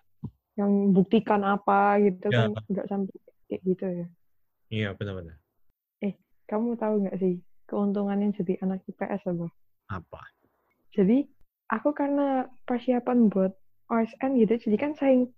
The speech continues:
Speaker 1: kayak belajar di luar kelas kan.
Speaker 2: Hmm.
Speaker 1: Nah, enaknya jadi anak I P S tuh, kalau kamu sering-sering, apa, belajar di luar kelas buat O S N, kalau kamu I P S tuh kayak kamu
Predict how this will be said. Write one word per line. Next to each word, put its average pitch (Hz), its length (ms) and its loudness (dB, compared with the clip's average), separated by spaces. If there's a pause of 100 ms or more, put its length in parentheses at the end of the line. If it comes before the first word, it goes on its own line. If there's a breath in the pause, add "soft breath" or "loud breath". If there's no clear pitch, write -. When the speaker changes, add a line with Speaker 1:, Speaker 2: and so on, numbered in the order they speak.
(340)
Speaker 1:
kayak - 240 -4
belajar 202 400 4
di 190 240 8
luar 196 240 2
kelas 185 400 0
kan. 175 240 -2 (240)
Speaker 2:
Hmm. 98 240 -4 (800)
Speaker 1:
Nah, 196 160 0 (160)
enaknya 240 480 0
jadi 196 160 0
anak 208 160 -2
I 220 160 -2
P 240 80 -4
S 247 160 -4
tuh, 214 160 -2
kalau - 240 -6
kamu 240 320 -2
sering-sering, 226 640 -2 (400)
apa, 233 320 -4
belajar 190 240 2
di 185 80 0
luar 185 240 -2
kelas 190 240 -4 (240)
buat 180 160 -4 (560)
O 220 80 -2
S 233 160 -8
N, 190 160 -4 (400)
kalau - 200 -6
kamu 247 200 -4
I 254 40 -6
P 262 120 -12
S - 200 -12
tuh - 80 -10
kayak - 240 -14
kamu 339 160 -4